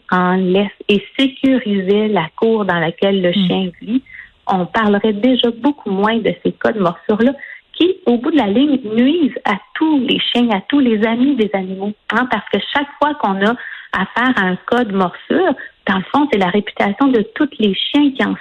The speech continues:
Speaker 1: souffrent. Faudrait réellement sensibiliser tout le monde à un chien dans un lieu public, c'est en laisse.
Speaker 2: Hmm.
Speaker 1: Voilà, c'est comme ça.
Speaker 2: Mais,
Speaker 1: C'est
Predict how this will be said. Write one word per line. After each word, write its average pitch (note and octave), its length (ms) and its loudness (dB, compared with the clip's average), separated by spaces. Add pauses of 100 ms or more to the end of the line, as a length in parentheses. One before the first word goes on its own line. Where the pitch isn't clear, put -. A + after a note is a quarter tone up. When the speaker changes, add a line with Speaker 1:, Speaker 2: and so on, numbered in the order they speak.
(100)
Speaker 1:
souffrent. G#3 400 -4 (440)
Faudrait D#3+ 460 0 (140)
réellement D3+ 400 0 (360)
sensibiliser A3 840 2
tout - 120 -4
le D#3+ 80 0
monde G#3+ 320 2
à G#3 160 0 (100)
un E3+ 160 -2
chien G3 360 -2
dans G#3 200 -2
un E3+ 120 -2
lieu F3 140 0
public, G#3 460 -2 (240)
c'est B3+ 220 0 (100)
en C4 100 4
laisse. G#3 200 2 (280)
Speaker 2:
Hmm. A#3 60 0
Speaker 1:
Voilà, A#3 240 2 (160)
c'est F#3 120 -10
comme F3+ 140 0
ça. F3 220 -8 (360)
Speaker 2:
Mais, D4 200 2 (360)
Speaker 1:
C'est - 0 -